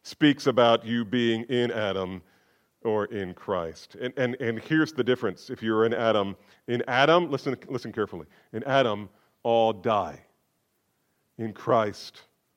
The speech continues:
all live. In Adam, death reigns.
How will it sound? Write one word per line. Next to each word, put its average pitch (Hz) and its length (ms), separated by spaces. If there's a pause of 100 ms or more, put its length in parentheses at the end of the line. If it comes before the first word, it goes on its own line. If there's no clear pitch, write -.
(640)
all 104 260
live. 117 320 (1400)
In 139 180
Adam, 147 460
death 151 400
reigns. 98 800